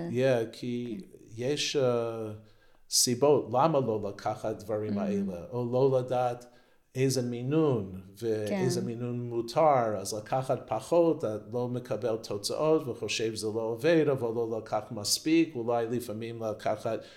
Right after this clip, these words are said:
Speaker 1: יותר מדי, ולא יודע את התופעות
Speaker 2: מהמם.
Speaker 1: לוואי, שאומר, "אוקיי,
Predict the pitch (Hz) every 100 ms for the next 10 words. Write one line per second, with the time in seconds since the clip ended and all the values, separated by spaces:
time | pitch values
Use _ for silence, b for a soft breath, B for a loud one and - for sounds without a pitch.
0 | B - 110 143 165 160 147 143 131 117
1 | 120 120 131 147 127 110 123 123 120 117
2 | - 113 113 - 113 - 110 104 104 95
3 | 135 143 135 98 117 120 113 139 127 139
4 | 120